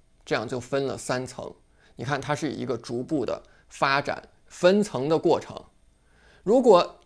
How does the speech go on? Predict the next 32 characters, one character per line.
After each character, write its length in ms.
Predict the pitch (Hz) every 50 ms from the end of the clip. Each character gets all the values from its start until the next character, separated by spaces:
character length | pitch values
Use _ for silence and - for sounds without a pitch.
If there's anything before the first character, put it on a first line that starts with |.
| _ -
你 320 | 175 175 165 170 - - -
掌 240 | - 170 139 110 123
握 140 | 160 180 165
的 80 | 151
那 100 | 160 165
个 80 | 151 147
技 260 | 143 - - 185 139
能， 240 | 110 90 82 101 117
或 160 | - 156 139
者 120 | 101 98 110
是 380 | - - 156 143 113 - - - - - _ _
你 180 | - 143 131 123
做 280 | 123 - 190 170 135
的 80 | 113 107
那 120 | 131 143
个 120 | 131 - -
服 240 | - - - 117 120
务 280 | 151 160 120 - - - _ _ _ _ _ -
产 280 | - - 120 123 160
品， 200 | 151 - 120 - - - _ _ _
只 140 | - 202 269
有 160 | 285 269 247
你 160 | 202 170 170
自 180 | 170 - 269 240
己 140 | - 156 139
才 160 | - - 175
能 140 | 190 202 202
够 120 | 196 151
生 220 | - - 196 202
产 160 | 160 151 110 123
出 160 | - 151 143
来， 220 | 117 82 - -